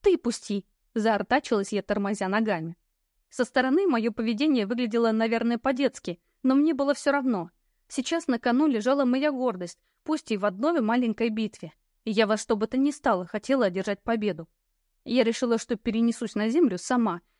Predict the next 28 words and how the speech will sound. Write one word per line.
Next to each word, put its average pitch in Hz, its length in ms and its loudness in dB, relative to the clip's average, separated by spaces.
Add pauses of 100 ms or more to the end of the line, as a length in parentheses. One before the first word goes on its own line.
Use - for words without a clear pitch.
и 285 100 0
нечего 254 440 2
меня 196 280 -2
сопровождать, 220 720 -2 (120)
если 208 280 -2
я 196 140 2
этого 185 200 -2
не 202 120 0
хочу. 190 400 -6 (800)
«Олеся, 190 500 2 (300)
не 240 160 4
нервничай, 175 560 0 (280)
тебе 285 260 4
вредно», 175 440 0 (260)
терпеливо 214 540 2
заметил 190 460 -2
рыцарь 226 400 -2
и 240 120 0
потащил 220 500 -2
меня 226 240 2
дальше, 196 440 -4 (280)
пока 226 200 -2
я 208 180 0
упрямо 220 520 2
сгребала 190 440 -2
ногами 202 420 0
ковровые 190 500 -4
дорожки. 185 500 -4